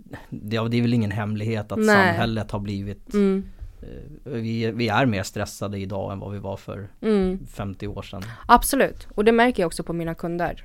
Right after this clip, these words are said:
Speaker 1: Mm.
Speaker 2: Många som har tappat hår i liksom olika omgångar. Eh,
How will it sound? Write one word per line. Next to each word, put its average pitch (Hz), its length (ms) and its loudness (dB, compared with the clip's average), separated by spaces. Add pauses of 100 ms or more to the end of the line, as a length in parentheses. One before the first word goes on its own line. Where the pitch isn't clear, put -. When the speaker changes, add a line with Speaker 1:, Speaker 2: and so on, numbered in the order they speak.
(140)
Speaker 1:
Mm. 214 300 -2
Speaker 2:
Många 185 360 2
som 180 180 -2
har 175 80 0
tappat - 340 -8
hår 180 300 -2
i 170 80 -8
liksom 165 420 -8
olika 175 260 -6
omgångar. 170 560 -6 (1160)
Eh, 202 360 8